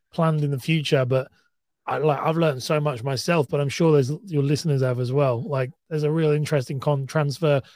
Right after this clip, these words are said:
one about who you are and what you've done, and two, how,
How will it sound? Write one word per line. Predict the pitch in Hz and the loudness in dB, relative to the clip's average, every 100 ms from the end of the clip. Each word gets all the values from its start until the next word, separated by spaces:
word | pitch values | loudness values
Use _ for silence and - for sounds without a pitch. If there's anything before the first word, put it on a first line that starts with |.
| _ - | _ -4
one | 254 | 0
about | 226 190 147 | 4 2 2
who | 170 | -2
you | 196 175 190 175 | 0 0 2 2
are | 170 147 | 4 2
and | 151 | 0
what | 156 | -2
you've | 139 127 | -4 -2
done, | 170 151 | 0 0
and | 139 | -2
two, | 127 175 160 135 | -2 0 0 0
how, | 151 147 139 | -2 -4 -6